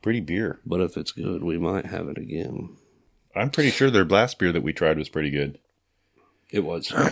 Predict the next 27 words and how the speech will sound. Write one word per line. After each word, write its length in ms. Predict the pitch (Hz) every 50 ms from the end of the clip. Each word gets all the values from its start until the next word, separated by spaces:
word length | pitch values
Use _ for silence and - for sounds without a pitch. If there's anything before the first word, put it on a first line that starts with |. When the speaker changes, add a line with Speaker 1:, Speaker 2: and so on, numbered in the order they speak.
| - - -
Speaker 2:
<clears throat> 400 | 208 202 165 160 135 107 95 - - - - - - - - - - - - - - -
It 160 | - 170 -
was 200 | 175 165 156 -
so 320 | - - - 160 160 170
delicious. 760 | 165 151 147 143 135 135 143 143 - 156 147 - - - - - - - - - - _ _
Speaker 1:
And 120 | 98 98 98
what 120 | 104 110
is 100 | 113 107
this 160 | 113 117 -
one 120 | 123 123 120
called? 380 | - 135 131 131 131 123 - - _ _ _ _ _ _ -
Speaker 2:
Rewired 540 | 92 95 117 135 135 127 127 131 131 131 123
I 80 | 120 127
P 220 | - - 104 85
A. 160 | 65 50 - - - - -
<clears throat> 160 | - _ -
Speaker 1:
Very 360 | - - 123 123 - - 110
good. 300 | 101 104 107 101 82 - - - - - - - - _
Speaker 2:
It 160 | - 101 90
is, 480 | 92 95 92 92 95 95 107 117 - - - - - - - - - - - _ _ _
excuse 340 | - - - - 113 113 101
me, 200 | 92 139 165 - - _ _ _ _ _ _ _ _ _ _ _ - - _ _ _ - - - - - - -
six 300 | - - - 147 135 -
point 280 | - - 135 120 - -
five 240 | - 131 135 127 -
percent 320 | - 120 - - 135 123
alcohol 560 | 117 120 120 - 123 117 127 131 135 135 -